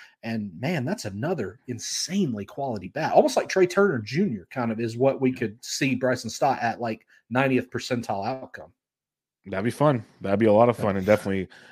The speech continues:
Speaker 2: much, much ber-, better than I'd expect Bohm to be. That's for sure. Another player, Brandon Marsh. Talk about facial hair fun.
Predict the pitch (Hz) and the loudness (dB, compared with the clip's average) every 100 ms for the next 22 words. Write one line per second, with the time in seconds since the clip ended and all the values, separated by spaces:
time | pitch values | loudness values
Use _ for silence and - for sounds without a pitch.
0 | _ 98 - 104 98 - 104 98 107 117 | _ -4 -2 -4 -4 0 0 0 -2 2
1 | 107 104 95 92 - 98 87 95 90 85 | 4 4 2 -4 -2 -2 0 -2 0 -4
2 | 85 - - - _ 104 - 92 - 107 | -8 -10 -20 -20 _ 0 0 -6 0 4
3 | 101 - - - - - - - - - | 4 2 -8 -20 -20 -20 -20 -20 -20 -20
4 | - - 127 165 180 165 151 104 117 139 | -6 4 8 8 6 8 8 8 6 6
5 | 120 98 90 - - - 110 101 - 104 | 6 4 2 0 -6 0 2 2 2 0
6 | 95 90 90 - 95 80 | 2 -2 -4 -2 -2 -2